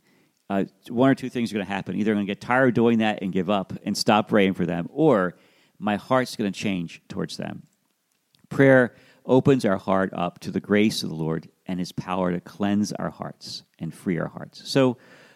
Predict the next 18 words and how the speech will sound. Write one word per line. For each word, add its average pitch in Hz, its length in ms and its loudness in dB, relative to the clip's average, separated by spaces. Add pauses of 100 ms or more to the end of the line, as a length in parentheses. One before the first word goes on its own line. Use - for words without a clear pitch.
(140)
um, 104 400 0 (360)
prayer 147 320 4
is 117 160 -2
powerful. 95 580 -2 (680)
So 120 320 6 (240)
let's, - 540 -2 (220)
uh, 110 300 4 (760)
I'm 117 80 -10
sure - 180 -14
we 143 140 -4
all 139 160 2
have 123 180 -2
areas 120 320 4
of 104 80 -8
forgiveness 117 480 0
in 127 80 0
our 117 60 2
life. 117 340 -2